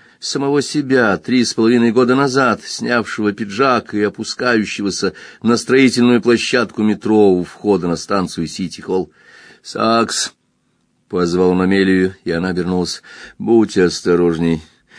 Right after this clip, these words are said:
Я видел то, что осталось от машины, и не могу тебя терять уже дважды за один день». Она кивнула и тут же исчезла за краем стены.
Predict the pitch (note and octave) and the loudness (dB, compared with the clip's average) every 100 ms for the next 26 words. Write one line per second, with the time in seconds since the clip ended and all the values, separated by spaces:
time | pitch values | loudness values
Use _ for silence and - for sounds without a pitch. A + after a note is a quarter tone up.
0 | - - F2 A2 B2+ C#3 C#3+ D#3+ D3 E3 | -20 -8 0 2 4 4 4 4 4 2
1 | D#3 D#3+ C#3 - B2+ A2+ - G#2+ G2 F#2 | 4 2 0 2 2 2 2 4 4 4
2 | F#2+ G2 F2+ - F2+ F2 F#2+ G#2 G#2+ G#2+ | 0 -2 -4 -2 0 2 4 4 2 2
3 | B2+ D3+ D#3 D3+ D3 A#2 G#2+ A#2 A#2 A2+ | 2 2 2 2 2 0 -2 0 2 2
4 | G2+ G2+ G2 F#2+ G2+ G2+ F2 F#2 F#2 F2+ | 0 0 0 2 2 2 0 0 0 -2
5 | F#2 F2 F#2+ - _ _ _ _ _ _ | -2 0 -2 -4 _ _ _ _ _ _
6 | _ _ _ _ - E2+ F2 - F2 F2 | _ _ _ _ -10 -4 -4 -2 -2 0
7 | F2+ A2 G2+ F2 E2+ F2+ F2 E2 - F#2 | 2 2 2 0 -2 -4 -2 -2 -4 -2
8 | F#2 F2+ E2+ E2 F2 F#2 F2+ - E2+ E2+ | 0 0 -4 -4 -4 -6 -8 -12 -12 -10
9 | F#2 | -12